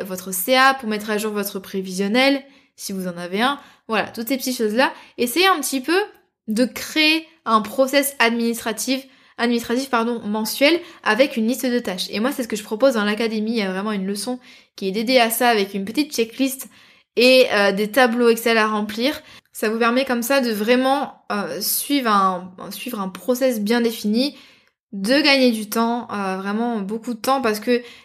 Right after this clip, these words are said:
il y a rien de pire que de s'emmêler les pinceaux dans les factures, d'oublier les déclarations de C A, voilà, toutes ces petites, petites choses-là, euh, qui peuvent avoir de, bah, des conséquences, euh, pas très, euh, pas très sympathiques sur votre activité ensuite.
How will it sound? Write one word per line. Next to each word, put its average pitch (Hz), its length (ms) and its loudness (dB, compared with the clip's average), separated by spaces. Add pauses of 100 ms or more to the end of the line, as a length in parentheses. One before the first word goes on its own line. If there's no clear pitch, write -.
il 226 60 0
y 233 40 6
a 240 40 4
rien 247 140 4
de 254 100 2
pire 285 320 -2
que 240 100 -2
de 220 120 0
s'emmêler 254 500 4
les 247 100 4
pinceaux 247 360 -2
dans 226 60 2
les 208 100 0
factures, 254 680 -2 (480)
d'oublier 240 420 0
les 240 100 4
déclarations 233 540 2
de 247 60 0
C 233 220 -2
A, 220 140 2
voilà, 196 220 0
toutes 190 100 -8
ces 226 120 -8
petites, 240 260 -4
petites - 580 -4
choses-là, 262 500 2 (380)
euh, 214 200 4
qui 208 180 -4
peuvent 247 200 4
avoir 240 280 4
de, 196 480 -2
bah, 185 160 -6
des 190 140 -6
conséquences, 220 880 -4
euh, 190 240 2
pas 208 160 -2
très, 214 420 0
euh, 190 40 2
pas 220 120 2
très 240 200 0
sympathiques 226 440 2
sur 247 120 -4
votre 208 200 -2
activité 202 460 -6
ensuite. - 540 -8